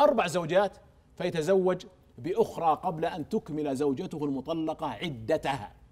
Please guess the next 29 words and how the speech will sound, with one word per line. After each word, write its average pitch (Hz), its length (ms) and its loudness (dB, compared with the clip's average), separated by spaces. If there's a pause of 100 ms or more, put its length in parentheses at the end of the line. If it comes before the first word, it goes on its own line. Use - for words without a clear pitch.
(320)
فيصبح 165 420 -4
عندئذ 160 340 -4
قد 143 120 -4
تزوج 147 420 -4
خمس 202 220 0
زوجات، 143 340 0 (480)
وهذا 156 200 2
يحصل 165 320 2
أحيانًا 160 300 -2
عند 165 140 -4
المكثرين 202 680 0 (260)
المستهترين. 156 720 0 (1200)
وبعض 190 500 4
الزوجات 180 540 4
المكثرات 175 580 0
من 165 100 -6
هذا 160 140 -4
الزواج 160 540 4
ربما 175 420 2
تزوجت 175 540 2
قبل 196 260 2
إكمال 180 380 -2
عدتها، 139 420 -4 (680)
وهذا 151 220 2
الأمر 160 220 -2
والعياذ 156 380 -4
بالله 160 280 -2
من 156 100 -4
الكبائر 160 540 2